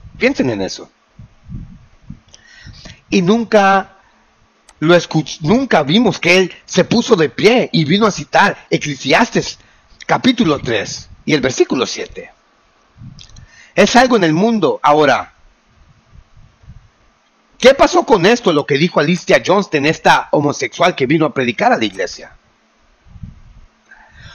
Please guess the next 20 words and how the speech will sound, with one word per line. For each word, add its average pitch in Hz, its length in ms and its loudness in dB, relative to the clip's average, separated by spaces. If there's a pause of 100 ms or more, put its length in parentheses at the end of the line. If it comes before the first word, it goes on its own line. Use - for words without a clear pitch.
(120)
¿Cuál 233 180 4
es 247 80 2
su 330 180 0
propósito? 131 800 -4 (1600)
Para 156 160 4
hablar 175 240 2
como 156 160 -2
una 170 140 0
bisexual, 151 560 -2
como 123 180 -4
una 175 120 0
lesbiana. 120 640 -4 (1400)
En 156 120 0
las 156 160 0
iglesias 180 640 -4
adventistas 151 800 0 (180)
y 180 80 -2
las 156 160 0
escuelas - 440 -4
adventistas. 101 800 -10